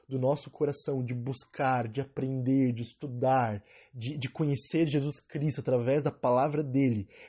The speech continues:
mesmo que você esteja num deserto, mesmo que você esteja num vale,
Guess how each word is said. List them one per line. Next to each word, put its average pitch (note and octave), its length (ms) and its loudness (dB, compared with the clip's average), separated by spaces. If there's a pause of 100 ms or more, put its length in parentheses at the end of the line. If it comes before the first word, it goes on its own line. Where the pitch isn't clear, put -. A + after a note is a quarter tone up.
mesmo D#3 640 6
que F3 120 -8
você D3+ 280 -4
esteja D#3 640 0
num C#3 240 0
deserto, C#3 880 0 (300)
mesmo D#3+ 560 2
que F3 100 -4
você D#3+ 280 -4
esteja D#3+ 500 -2
num E3 220 -2
vale, B2 760 2